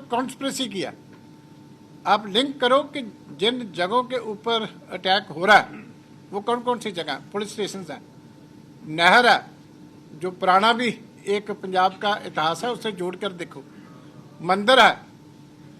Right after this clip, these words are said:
बीजेपी का लीडर है, ये सारी चीज़ें देख कर देखो कि पंजाब को किस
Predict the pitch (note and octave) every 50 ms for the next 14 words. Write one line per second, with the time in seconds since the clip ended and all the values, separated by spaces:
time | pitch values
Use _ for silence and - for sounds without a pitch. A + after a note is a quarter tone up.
0 | - - - - D#3 F3+ G3 F#3+ A#3+ A#3+ A#3 B3+ B3 A3 B3+ A#3+ G#3+ - - -
1 | - - F#3 F3+ G3+ A3 G#3 G3 B3+ A#3+ F#3+ D#3+ B2+ - - - - - - -
2 | - - - - - - - - - - - - - - - - - - - -
3 | - - - - F3+ C4 B3 - - - F3+ G3 A3 C4 C4 C4+ C4+ A#3 C#4 C#4+
4 | C#4 G#3+ - - - - F3+ F3 G3+ A3 A3 A3+ B3 A#3+ G#3+ G#3+ A3 G#3 - A#3+
5 | D4+ D#4 D4+ - - A#3 G#3 G3 F#3+ G#3 A3+ A3 - B3 C4+ C#4 C4+ - C4+ A3